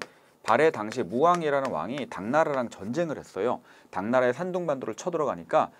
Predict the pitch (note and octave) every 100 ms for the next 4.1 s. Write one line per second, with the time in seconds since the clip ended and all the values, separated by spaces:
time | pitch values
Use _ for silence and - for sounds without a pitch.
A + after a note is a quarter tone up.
0 | _ _ - G#2 A#2+ G#2 - - D3 B2
1 | - D2 - _ _ - - B2+ A#2+ F#2+
2 | E2 - E2 - - A2+ - - - -
3 | - B2 A2 A2 C#3 B2+ D#3+ D3+ A#2 C3
4 | G#3